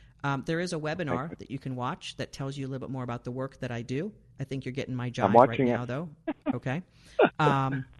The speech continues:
Speaker 2: Yeah.
Speaker 1: so that this is how we do what we do. We help women feel better about themselves at the soul level, give you tools, techniques, and strategies, and then we help you up level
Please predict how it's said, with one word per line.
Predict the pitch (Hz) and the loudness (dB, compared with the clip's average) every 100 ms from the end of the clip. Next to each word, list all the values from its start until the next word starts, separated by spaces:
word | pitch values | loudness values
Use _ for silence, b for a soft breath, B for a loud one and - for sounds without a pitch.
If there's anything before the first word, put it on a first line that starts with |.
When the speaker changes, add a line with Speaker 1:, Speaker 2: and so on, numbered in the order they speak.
| - - | -20 6
Speaker 2:
Yeah. | 123 131 | 6 6
Speaker 1:
so | - 170 147 | 2 0 2
that | 151 - | 2 2
this | 156 180 | 0 2
is | 185 | 0
how | 156 175 | -4 -4
we | 165 151 | -4 -4
do | 151 | -2
what | 143 - | -4 -4
we | 139 | -4
do. | 127 139 | -2 -4
We | 175 151 | -4 -4
help | 147 156 | -4 -4
women | 156 147 143 | -2 -2 -4
feel | - 147 | -4 -4
better | 147 151 | -4 -4
about | 151 135 | -6 -6
themselves | 131 127 - 127 190 262 - | -6 -6 -4 -4 -6 -10 -10
at | 139 - | -10 -8
the | |
soul | 131 - 147 143 | -10 -6 -4 -2
level, | 139 131 170 233 - _ _ - _ | -4 -4 -4 -8 -12 _ _ -20 _
give | 160 151 | -4 -4
you | |
tools, | 147 - 151 147 160 | -4 -4 -4 -4 -6
techniques, | - 151 151 151 - 143 | -8 -6 -4 -6 -6 -10
and | 135 | -10
strategies, | - 135 131 135 160 180 175 | -8 -6 -6 -6 -6 -8 -6
and | 151 147 | -4 -2
then | 151 | -4
we | 151 | -4
help | 147 143 | -6 -6
you | 143 - | -8 -8
up | 139 - | -10 -6
level | 143 131 123 | -8 -6 -8